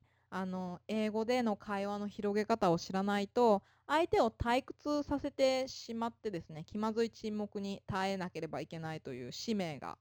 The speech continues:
試練が待ち受けています。さて、会話の広げ方なんですけれども、まあ、一度日本語で自分がどのように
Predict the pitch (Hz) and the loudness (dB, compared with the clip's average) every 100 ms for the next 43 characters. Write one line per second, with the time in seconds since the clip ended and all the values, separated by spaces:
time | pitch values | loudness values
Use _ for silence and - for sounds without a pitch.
0 | _ _ _ _ _ _ - 240 214 175 | _ _ _ _ _ _ -8 0 2 2
1 | 127 87 - 175 170 175 175 170 156 143 | 0 -4 -4 -4 -2 -4 -4 -6 -6 -6
2 | 160 147 - _ _ _ _ _ _ _ | -6 -8 -12 _ _ _ _ _ _ _
3 | _ - - - _ _ _ _ _ _ | _ -20 -20 -20 _ _ _ _ _ _
4 | _ _ - 311 202 - _ _ - - | _ _ -8 -2 -2 -4 _ _ -10 0
5 | 240 254 254 247 247 233 240 233 254 208 | 4 4 4 0 0 0 0 -6 -6 -4
6 | 190 180 175 - 170 170 175 220 226 202 | -2 -4 -6 -8 -8 -6 0 2 4 2
7 | - _ _ _ _ 240 - 233 311 330 | -4 _ _ _ _ -6 -6 -2 4 6
8 | 311 262 269 285 285 285 277 262 175 - | 6 2 2 2 2 4 6 4 2 -8
9 | - 190 202 240 269 247 285 440 453 214 | -20 -8 -4 -2 2 4 4 4 4 4
10 | 160 | 0